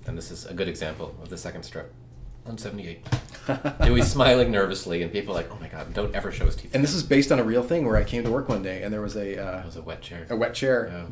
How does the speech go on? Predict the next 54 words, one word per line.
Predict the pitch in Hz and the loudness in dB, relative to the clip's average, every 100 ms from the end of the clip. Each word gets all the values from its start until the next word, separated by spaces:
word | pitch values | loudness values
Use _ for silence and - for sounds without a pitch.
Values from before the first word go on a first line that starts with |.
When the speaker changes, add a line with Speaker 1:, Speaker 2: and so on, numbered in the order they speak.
| - | -6
Speaker 2:
Caution | 120 120 117 113 | -4 -2 -2 0
wet. | 123 - | 2 2
Speaker 1:
Yeah. | 120 | 0
Speaker 2:
And, | 120 | 0
like, | 120 | 0
there | 117 | -2
was | 107 | -2
a, | |
there, | 117 123 127 | -2 -2 -2
but | 135 147 - | 2 2 2
I | 143 | 2
think | 170 | 2
it | |
was | 143 | 0
in | 135 | 0
the | 113 | 0
back | 113 110 | 0 -2
room. | 120 110 | -2 -2
It | 101 | -2
wasn't | 113 117 | -6 -6
a | |
sign | 107 107 117 | -6 -4 -4
on | 104 | -6
it. | 98 - | -8 -6
And | 107 110 - | -4 -4 -6
nobody | 117 131 170 | 0 2 2
could | 165 131 | -2 -4
tell | 135 127 | 0 0
us | 123 - - | 0 -4 -8
who | 135 127 | -4 -2
had | 113 - | -2 -4
put | 127 | -6
it | 117 | -6
in | |
the | 113 | -4
back | 110 113 - 107 | -4 -4 -10 -10
or | 98 | -6
why | 92 | -6
it | 95 | -8
was | 95 92 | -10 -12
wet. | - - - - | -14 -16 -18 -16
Speaker 1:
Yeah. | - - - - | -16 -16 -16 -4
Speaker 2:
And, | 107 104 101 - | -2 -2 -4 -6
uh, | 104 101 | -2 -2
it | 110 - | -2 0
sat | 123 120 - | 0 0 0
there | 131 | -2
for | 127 107 | -2 -6
weeks. | 95 123 - - 85 | -4 -4 -6 -8 -8
Speaker 1:
I | |
bet. | 85 120 175 - - - | -4 -2 -4 -8 -16 -12
Speaker 2:
Yes. | 101 87 - - - - - | -10 -8 -10 -10 -14 -18 -18
Speaker 1:
I | |
bet. | - 120 | -14 -14